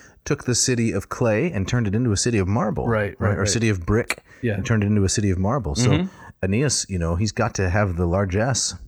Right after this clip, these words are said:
Speaker 2: Yes, exactly.
Speaker 1: He's the swag master.
Speaker 2: He is the, totally the swag master
Speaker 1: That's
Speaker 2: in this
Speaker 1: correct.
Speaker 2: episode, right.
Speaker 1: I'd like to read a little bit of, um,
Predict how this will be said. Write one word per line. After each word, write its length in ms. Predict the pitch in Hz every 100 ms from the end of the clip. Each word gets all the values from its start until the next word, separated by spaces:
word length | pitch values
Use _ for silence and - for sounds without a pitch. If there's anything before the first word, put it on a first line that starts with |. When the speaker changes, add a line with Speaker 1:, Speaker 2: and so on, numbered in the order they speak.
| - -
Speaker 2:
Yes, 280 | 120 - 101
exactly. 440 | - 113 110 107
Speaker 1:
He's 120 | 101
the 80 | 101
swag 440 | - 104 117 131 104
master. 400 | 92 82 - -
Speaker 2:
He 60 | 165
is 160 | 196 165
the, 180 | - 123
totally 460 | - - 220 165 120
the 100 | -
swag 360 | - 113 101 104
master 260 | 98 -
Speaker 1:
That's 160 | 107 98
Speaker 2:
in 40 |
this 60 | 120
Speaker 1:
correct. 200 | 120 127
Speaker 2:
episode, 340 | 95 - 87 95
right. 220 | 98 - - -
Speaker 1:
I'd 100 | 151
like 120 | 226
to 100 | 185
read 140 | 165 175
a 40 |
little 180 | 151 131
bit 180 | 131 - -
of, 360 | 117 104 -
um, 400 | 113 101 95 98